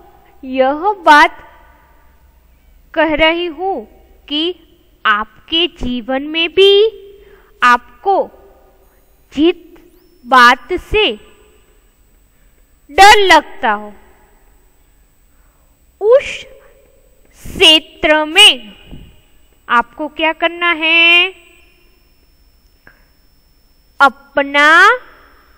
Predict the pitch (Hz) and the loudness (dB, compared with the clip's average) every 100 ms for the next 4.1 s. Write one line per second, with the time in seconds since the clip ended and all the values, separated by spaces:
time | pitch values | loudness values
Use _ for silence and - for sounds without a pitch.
0 | _ _ _ _ _ 240 269 330 339 370 | _ _ _ _ _ -4 2 4 6 4
1 | 392 330 294 330 277 262 247 320 - _ | 0 0 2 2 2 0 -2 -4 -10 _
2 | _ _ _ _ _ - 330 349 453 - | _ _ _ _ _ -2 4 4 2 -2
3 | - - 240 254 302 339 - 269 233 185 | -14 -2 2 4 2 0 -4 -4 -4 -6
4 | 170 | -20